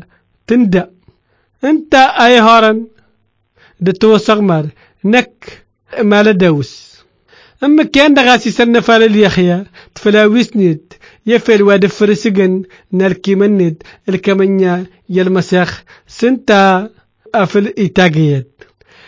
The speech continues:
تفلاويس يخيا تكمل فلاس الشغل نيت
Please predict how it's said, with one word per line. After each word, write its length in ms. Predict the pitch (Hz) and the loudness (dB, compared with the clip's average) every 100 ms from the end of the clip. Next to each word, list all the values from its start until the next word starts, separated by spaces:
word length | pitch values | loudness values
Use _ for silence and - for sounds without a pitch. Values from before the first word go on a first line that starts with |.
| _ - | _ -14
تفلاويس 640 | - 233 269 269 277 269 | -2 2 2 2 0 0
يخيا 720 | 269 254 269 247 208 175 262 - _ _ | 0 0 2 2 0 0 -6 -18 _ _
تكمل 480 | 240 214 226 180 156 - _ | -6 -2 0 0 -2 -10 _
فلاس 520 | - 185 226 254 233 | -6 0 2 2 0
الشغل 420 | 240 - 226 247 | -4 -2 0 0
نيت 360 | 254 220 170 | 2 2 0